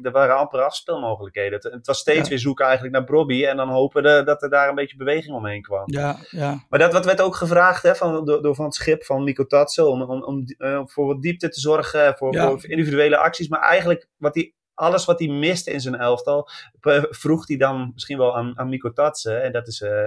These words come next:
Speaker 1: dat, dat is gewoon te weinig uiteindelijk. Om
Speaker 2: Ja, ja, logisch. Ja, het, het is te veel gevraagd van één individu.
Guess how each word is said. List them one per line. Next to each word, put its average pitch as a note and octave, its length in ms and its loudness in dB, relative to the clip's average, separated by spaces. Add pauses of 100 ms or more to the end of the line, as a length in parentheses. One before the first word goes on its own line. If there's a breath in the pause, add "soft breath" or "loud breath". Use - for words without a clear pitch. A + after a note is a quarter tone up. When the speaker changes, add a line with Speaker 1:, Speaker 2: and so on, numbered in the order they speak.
Speaker 1:
dat, A2+ 340 -18
dat A2 120 -10
is - 80 -16
gewoon A2+ 220 -8
te B2 140 -6
weinig B2 360 -2
uiteindelijk. G2+ 640 -8
Om - 100 -18
Speaker 2:
Ja, C#3 280 -4 (280 loud breath)
ja, C#3+ 240 -10
logisch. C#3+ 440 -8
Ja, D#3+ 100 -2
het, D#3 140 -4
het G3 140 -6
is F#3 220 0
te G3+ 140 4
veel F#3 240 6
gevraagd E3 420 0
van D#3 180 -2
één D#3+ 200 0
individu. D#3 560 0